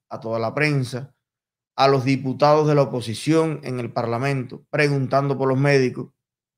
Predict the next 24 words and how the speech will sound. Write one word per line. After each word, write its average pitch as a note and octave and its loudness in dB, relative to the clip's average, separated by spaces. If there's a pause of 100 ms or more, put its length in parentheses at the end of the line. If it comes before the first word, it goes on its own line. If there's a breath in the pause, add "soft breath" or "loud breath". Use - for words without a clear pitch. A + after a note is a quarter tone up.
(560)
todo D3+ 6
el C#3 2
tiempo D3+ -4 (220)
haciendo C#3+ -2
campaña C3 0 (300)
porque D3 0
se B2 -4 (100)
resuelva C#3+ 0
la C#3 2
situación D3 -2 (600)
y C3 -4 (420)
hay G#2+ -10
que G#2+ -10
hacer G#2+ -8
algo. C#3+ -2 (800)
Pero F3+ 2
bueno, F#3+ 4 (1080)
como A#2+ -2
en A#2 -2
Cuba D#3+ 2
no D#3 0
existe D#3 -4
presión C#3 -4
mediática, C#3+ 2